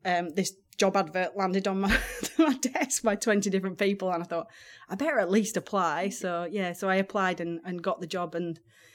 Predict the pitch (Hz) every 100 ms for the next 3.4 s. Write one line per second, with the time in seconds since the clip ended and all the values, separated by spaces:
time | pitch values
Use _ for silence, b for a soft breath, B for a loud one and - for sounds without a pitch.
0 | b - 196 185 202 196 196 185 180 196
1 | 190 185 185 175 202 196 175 160 180 190
2 | 180 175 175 - _ b b b - 190
3 | 190 185 185